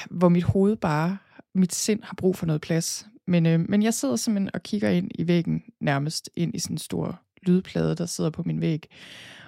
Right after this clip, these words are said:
Og her ved siden af mig er der no-, nogle bøger på min bogreol, og jeg har en skærm, og ja, de ting, man nu har på et kontor.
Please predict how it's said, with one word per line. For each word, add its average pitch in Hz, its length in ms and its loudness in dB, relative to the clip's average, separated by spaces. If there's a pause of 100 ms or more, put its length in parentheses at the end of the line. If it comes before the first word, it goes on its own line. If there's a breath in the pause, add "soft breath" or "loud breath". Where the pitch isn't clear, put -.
Og - 100 -2
her 160 80 0
ved - 100 -4
siden 165 260 2
af 151 100 2
mig 151 160 0
er 147 120 0
der 151 160 0
no-, - 280 -4
nogle - 180 -4
bøger 214 320 6
på 190 160 0
min 170 140 2
bogreol, 165 720 0
og - 80 -4
jeg - 120 -4
har - 260 -4
en - 200 -8
skærm, 175 680 0
og 156 240 -2 (540)
ja, 156 220 4 (140)
de 170 60 0
ting, 160 280 0
man 151 100 2
nu 151 160 0
har 156 120 -2
på - 100 -8
et 156 80 -6
kontor. 170 460 -6